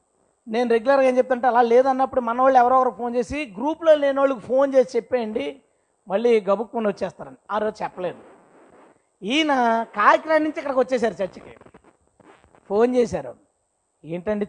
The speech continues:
చర్చ్ లేదా?" "అయ్యో సారీ అండి, వచ్చేసారా? మీకు సారీ చెప్పాను, మీకు గుర్తుందా సార్?" నాకు అర్థమైంది, అక్కడి నుంచి ఇంత దూరం ఆయన వచ్చి, "అరే ఇక్కడ చర్చ్ లేదని," తర్వాత గ్రూప్లో చూసుకునే, "హో, ఇది లేదని," ఆయన తెలుసుకుని, హట్, చాలా బాధ కదండి, చాలా కష్టం.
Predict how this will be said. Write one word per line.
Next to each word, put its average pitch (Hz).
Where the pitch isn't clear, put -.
చర్చ్ 180
లేదా?" 151
"అయ్యో 170
సారీ 175
అండి, 185
వచ్చేసారా? 175
మీకు 175
సారీ 196
చెప్పాను, 220
మీకు 208
గుర్తుందా 208
సార్?" 254
నాకు 214
అర్థమైంది, 294
అక్కడి 277
నుంచి 339
ఇంత 285
దూరం 294
ఆయన 311
వచ్చి, 349
"అరే 277
ఇక్కడ 277
చర్చ్ 254
లేదని," 311
తర్వాత 294
గ్రూప్లో 285
చూసుకునే, 294
"హో, 285
ఇది 269
లేదని," 277
ఆయన 285
తెలుసుకుని, 254
హట్, -
చాలా 202
బాధ 202
కదండి, 277
చాలా 220
కష్టం. 262